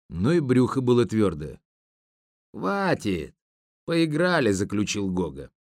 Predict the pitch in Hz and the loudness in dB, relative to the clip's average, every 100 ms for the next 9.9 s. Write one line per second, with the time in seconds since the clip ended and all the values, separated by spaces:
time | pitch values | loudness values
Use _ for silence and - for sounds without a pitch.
0 | _ _ _ _ _ _ _ _ _ 80 | _ _ _ _ _ _ _ _ _ -12
1 | 87 110 175 - 147 127 135 - 131 123 | -2 2 2 2 0 2 0 -2 -2 0
2 | 131 123 127 127 - 131 104 113 135 - | 0 0 0 -2 -2 -4 -2 0 0 0
3 | 113 117 139 127 - 123 - 123 131 - | -4 -4 -4 -4 -2 -4 -2 -2 -2 -2
4 | 104 120 117 123 131 104 110 107 123 135 | -6 -4 -2 0 2 0 -2 -4 -4 -2
5 | 139 110 _ _ _ _ - - 104 135 | -4 -6 _ _ _ _ -12 -4 2 2
6 | 113 131 151 139 127 123 131 135 120 117 | 2 2 2 2 2 2 4 2 2 0
7 | 123 135 151 135 110 127 120 143 143 98 | 2 2 2 0 -2 -2 -2 -2 -4 -4
8 | 127 135 143 143 127 123 123 135 139 120 | -2 -2 0 2 0 2 0 2 0 2
9 | 131 143 110 - 123 135 120 - | 4 4 2 0 2 4 2 -4